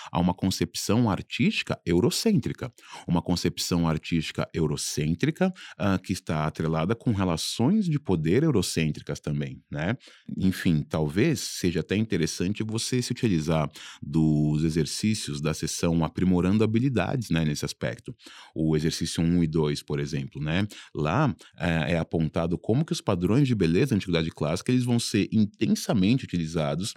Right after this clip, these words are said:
pela arte, por exemplo, no mundo renascentista, tá? Assim como os exercícios três, quatro e cinco da seção Estudo Orientado também vai discutir os conceitos de Belle clássico, tentando mostrar qual que é a implicação disso,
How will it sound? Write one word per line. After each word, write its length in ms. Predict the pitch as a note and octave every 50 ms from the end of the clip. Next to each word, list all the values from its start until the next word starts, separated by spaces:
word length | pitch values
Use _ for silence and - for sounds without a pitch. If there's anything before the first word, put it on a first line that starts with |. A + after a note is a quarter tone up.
| - - - - - _ _
pela 240 | - F2+ E2+ E2 D#2+
arte, 420 | D#2 D#2 E2 F#2 A2 - - - C#3 - _ _ _
por 160 | G#2+ F#2 D2+ D2+
exemplo, 360 | D#2 F2 F#2+ B2 - F#3+ G3 G#3 -
no 140 | E3+ F3 E3+
mundo 280 | D#3+ D3+ D#3 E3 D#3+ D#3
renascentista, 880 | C3+ D3+ D#3 D3+ - - F3+ F3 - - B2 B2+ B2 - - B1+ - _ _
tá? 280 | - D2+ D#2 F#2 A#2 - - - - - - - - - -
Assim 400 | D#2+ D#2+ - - - C3+ D#3+ F3+
como 440 | - - G2 E2 E2 E2 F2+ G#2+ - - - - - -
os 200 | - F#2+ F#2 F2+
exercícios 580 | F2 F#2+ F2+ D#2+ - - F#2 - - D#2+ -
três, 340 | - - F#2+ G2 A2 A2 -
quatro 320 | - - E2 D#2 D#2+ D#2+
e 40 | D2
cinco 440 | - - - C3+ F3 G#3 - - D2+
da 180 | D#2 E2 D2 D#2
seção 380 | - F2+ - - F2 D#2 D2+
Estudo 220 | D2+ - - F2 D#2+
Orientado 720 | D2+ D#2 D2 C#2+ C#2+ - - G2+ C#3+ E3+ D#3 G2+ D#2 - - - - - - _
também 480 | - F3 F3 D#3 A2+ A2+ C3+ F#3+ G3+ - -
vai 180 | - F#2 E2
discutir 360 | D#2+ - - F2 - - - F2
os 140 | F2 -
conceitos 420 | - - F#2 E2+ - F2 E2 E2 D#2+
de 100 | D#2+ E2+
Belle 240 | D#2 D#2 D2+ D#2+ -
clássico, 480 | - - G2+ D2 C#2+ - - - - - - - - - - -
tentando 460 | F#2+ F2+ F2 - G2 F#2+ F#2+ F#2+ F#2 F2+ F2+ F2
mostrar 560 | F2 E2+ E2 D#2 - - - F2+ G#2 D3 D3
qual 240 | - - - E3 G3
que 140 | - - D3
é 40 | C3
a 20 |
implicação 600 | A#2 - F#2+ F#2 - E2 D2+ - - E2+ D#2+ D#2
disso, 400 | C#2+ E2+ A#2+ - - - E2